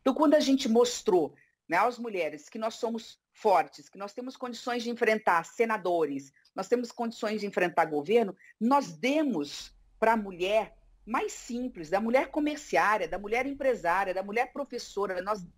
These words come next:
demos pras mulheres donas de casa, mães, o seguinte recado: nós mulheres somos iguais e nós mulheres temos que ter o mesmo espaço.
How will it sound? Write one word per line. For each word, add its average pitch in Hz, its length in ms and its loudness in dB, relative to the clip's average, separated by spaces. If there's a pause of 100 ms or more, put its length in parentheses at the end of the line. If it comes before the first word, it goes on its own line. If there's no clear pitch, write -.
(140)
demos 294 320 -4
pras 254 260 2
mulheres 214 460 2
donas 226 300 -2
de 208 80 -10
casa, 185 420 0
mães, 175 460 -12 (280)
o 262 60 -8
seguinte 294 380 -2
recado: 285 600 2 (180)
nós 320 260 4
mulheres 311 320 2
somos 294 260 -4
iguais 233 880 0 (180)
e 277 60 -6
nós 269 240 2
mulheres 262 340 0
temos 254 280 -6
que 254 100 -10
ter 220 200 0
o 214 40 0
mesmo 214 300 -2
espaço. - 440 -4